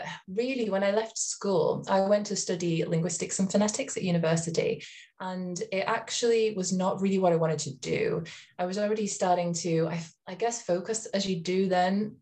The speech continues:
a lot on what peers were doing, um, and what the school pressure was. And I went to study this, but I really wanted to either work with animals or in art. And so anyways, after a year and a half, I left 'cause it wasn't what I wanted to do,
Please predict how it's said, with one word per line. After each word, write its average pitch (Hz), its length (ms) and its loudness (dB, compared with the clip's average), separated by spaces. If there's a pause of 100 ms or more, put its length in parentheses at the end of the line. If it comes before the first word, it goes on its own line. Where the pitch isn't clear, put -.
(140)
a 180 60 -6
lot 170 380 -2
on 165 540 0
what 175 380 2
peers 185 360 -2
were 233 80 4
doing, 254 460 2
um, 156 360 2
and 160 120 -2
what 156 160 -2
the 160 60 -2
school 156 360 2
pressure 190 320 0
was. 226 340 4 (420)
And 165 360 -2
I 170 100 -2
went 190 200 -2
to - 120 -8
study 170 300 0
this, 180 220 2
but 180 100 0
I 175 40 6
really 175 260 4
wanted 175 220 2
to - 120 -2
either 156 160 4
work 160 220 2
with 156 180 -2
animals 160 400 2
or 143 280 2
in 151 140 -6
art. - 460 -2 (300)
And 156 300 -4
so 151 320 2
anyways, 160 380 0
after - 200 -8
a 170 40 0
year 165 200 4
and 170 80 2
a 165 60 2
half, 147 260 0
I 151 60 6
left 151 320 2
'cause 165 140 -4
it 151 80 -2
wasn't 151 200 0
what 175 120 2
I - 20 0
wanted 190 220 0
to - 120 -6
do, - 300 2